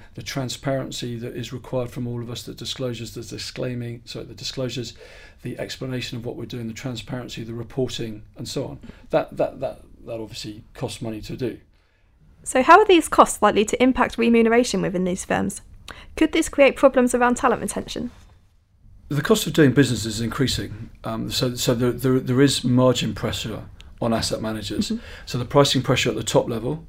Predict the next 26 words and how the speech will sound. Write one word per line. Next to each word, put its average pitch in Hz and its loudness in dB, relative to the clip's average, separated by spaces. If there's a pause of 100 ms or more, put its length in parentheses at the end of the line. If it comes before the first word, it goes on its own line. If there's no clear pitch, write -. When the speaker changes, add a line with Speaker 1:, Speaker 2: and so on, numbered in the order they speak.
(420)
Speaker 1:
um, 110 -8
w-, 120 -6
will, 120 0
will 120 -2
affect - -4
how 123 -2
much 120 -4
money 117 0
they 113 -2
accumulate, 127 -2
and 117 -2
markets 127 0
going 113 -6
sideways 120 -4 (160)
don't 117 -6
help, 135 -6
so 117 -10
how 110 -6
much - -6
money 113 -4
they 110 -6
earn 113 -4
o-, 120 -8
off 107 -10
their 113 -6
strategies. 120 -8